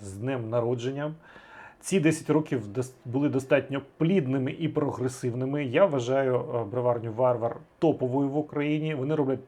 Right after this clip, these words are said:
топові напої і дуже рідко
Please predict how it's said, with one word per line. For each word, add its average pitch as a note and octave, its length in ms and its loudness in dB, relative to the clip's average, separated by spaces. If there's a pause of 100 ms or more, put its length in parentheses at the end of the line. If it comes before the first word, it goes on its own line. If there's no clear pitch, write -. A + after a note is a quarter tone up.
(240)
топові B2+ 400 2
напої D3+ 580 -4
і D3+ 240 -2 (640)
дуже D3+ 600 2
рідко C3 680 -4